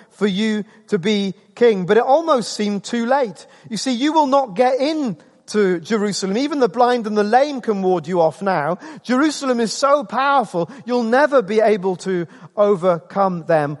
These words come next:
or conquer that city. You've left it too late, mate.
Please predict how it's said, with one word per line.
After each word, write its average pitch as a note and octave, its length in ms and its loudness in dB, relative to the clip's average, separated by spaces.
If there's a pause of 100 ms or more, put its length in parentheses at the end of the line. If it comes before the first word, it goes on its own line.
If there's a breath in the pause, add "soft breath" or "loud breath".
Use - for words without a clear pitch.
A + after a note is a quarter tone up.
(140 loud breath)
or E3+ 140 0
conquer F3 460 -2
that D3+ 360 -2 (140)
city. E3+ 480 -10 (1300)
You've D3 180 -14
left F#3+ 220 -2
it D#3 120 -12
too D#3 140 -12
late, E3+ 240 -2
mate. A#2 240 -10